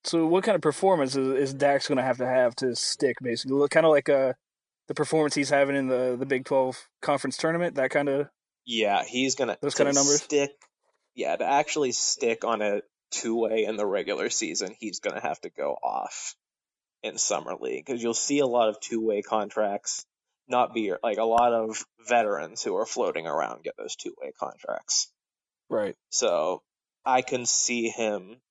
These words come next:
Speaker 2: being on a G League team. I don't know how realistic it is that he gets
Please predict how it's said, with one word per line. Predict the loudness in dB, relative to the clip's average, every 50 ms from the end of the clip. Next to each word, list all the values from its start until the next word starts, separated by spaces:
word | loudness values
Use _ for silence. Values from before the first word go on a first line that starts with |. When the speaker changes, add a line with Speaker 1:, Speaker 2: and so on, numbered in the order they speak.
| _ -2
Speaker 2:
being | 0 0 0 0
on | 0 -2
a | -4 -4
G | -6 -6 -4 -2 0 0
League | 0 0 0 -2 -4 _
team. | -8 -6 -4 -2 -2 -2 -4 -2
I | 0 0 0
don't | 0 0 -2
know | -2 -2
how | 0 2 2 0
realistic | 0 0 -2 -2 -2 -2 -2 -2 -4 -4 -4 -6 -6 -4 -4
it | -4 -4
is | -2 -2 -4 -4 -4 -6 -4
that | -4 -4 -6 -4
he | -6 -8 -10 _
gets | -6 -6 -4 -4 -2 -2 -2 -2 -2 -4